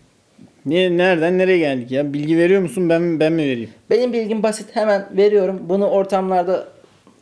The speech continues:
Speaker 2: satabilir misiniz? Satarsınız. Biraz da tabii sizin satıcı yeteneklerinize bağlı bu. Pazarlama gücünüze. O da şöyle. Yani eskiden pazarları Süheyl Uygur vardı, Behzat Uygur vardı.
Speaker 1: <laughs>
Speaker 2: Oradan konu açılabilir.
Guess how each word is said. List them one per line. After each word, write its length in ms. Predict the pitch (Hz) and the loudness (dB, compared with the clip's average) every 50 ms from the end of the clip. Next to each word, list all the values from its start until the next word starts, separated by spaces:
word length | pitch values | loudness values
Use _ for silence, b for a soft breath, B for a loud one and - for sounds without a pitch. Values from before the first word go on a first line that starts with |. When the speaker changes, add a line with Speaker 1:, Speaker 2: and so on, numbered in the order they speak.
| _ | _
Speaker 2:
satabilir 520 | - - - 233 220 - 233 214 226 196 190 | -16 -12 -10 -6 -2 -2 0 0 0 -2 -2
misiniz? 360 | 147 123 - - 160 175 175 | -4 -6 -6 -8 -8 -10 -8
Satarsınız. 760 | - - 180 180 - 196 190 - - 135 139 151 147 - - - | -4 -4 -4 0 0 -2 -2 -2 -6 -10 -12 -12 -12 -14 -20 -14
Biraz 300 | - 160 185 208 190 175 | -4 -2 0 0 0 0
da 80 | 180 - | -4 -4
tabii 240 | - 180 175 190 175 - | -6 -6 -6 -6 -10 -10
sizin 220 | - 185 190 196 | -8 -6 -6 -6
satıcı 440 | 190 - - 180 175 190 165 180 202 185 170 | -6 -4 -4 -4 -4 -4 -4 -2 -2 -2 0
yeteneklerinize 720 | 165 165 165 160 156 156 156 160 156 156 156 156 156 139 | -2 -2 -2 -2 -4 -4 -4 -4 -2 -2 0 -2 0 0
bağlı 300 | 131 123 110 110 110 98 | 0 0 0 -2 -4 -8
bu. 140 | 120 139 - B B B B | -10 -12 -12 B B B B
Pazarlama 440 | - 131 117 135 135 139 139 139 139 | -4 -2 0 0 -2 0 -2 -2 -4
gücünüze. 480 | 131 123 117 117 107 98 98 120 156 175 B B B B B B B B B | -4 -6 -8 -8 -8 -6 -6 -6 -6 -8 B B B B B B B B B
O 160 | - 214 202 | 0 0 2
da 80 | 214 | 0
şöyle. 440 | 208 - 226 202 160 151 170 208 - - - b b b b b b b b b b b b b b b b b b b b b b b b b _ _ _ _ - | 0 0 0 0 2 0 0 -2 -4 -12 -20 b b b b b b b b b b b b b b b b b b b b b b b b b _ _ _ _ -6
Yani 200 | - 240 254 233 | -4 -2 -2 0
eskiden 580 | 202 233 233 - - 202 226 226 233 220 160 185 | -2 -4 -4 -6 -8 -4 -2 -2 -2 -2 -6 -6
pazarları 800 | - 220 214 208 214 202 202 196 185 180 175 202 208 170 - - | -4 -2 -2 0 2 0 2 2 0 0 2 2 2 0 0 -8
Süheyl 360 | - - - 196 196 202 202 | -10 -10 -4 0 0 2 2
Uygur 300 | 202 196 196 185 170 175 165 | 2 2 0 2 0 0 2
vardı, 420 | 151 147 135 131 123 135 151 147 | 2 2 2 0 0 -2 -2 0
Behzat 320 | 156 156 156 160 - 160 160 | 0 0 0 -2 -6 -6 -4
Uygur 280 | 170 160 151 151 135 | -4 -4 -2 -2 0
vardı. 240 | 127 120 113 110 127 | 2 0 0 0 0
Speaker 1:
<laughs> 80 | 139 156 | 2 2
Speaker 2:
Oradan 340 | 160 165 165 175 151 147 - | 2 2 2 0 -2 -2 -2
konu 180 | 151 135 131 | -4 -4 -4
açılabilir. 680 | 127 120 - 131 120 113 104 104 107 113 117 113 - - | -4 -4 -4 -2 -2 -2 -2 -2 -2 -2 -4 -4 -6 -16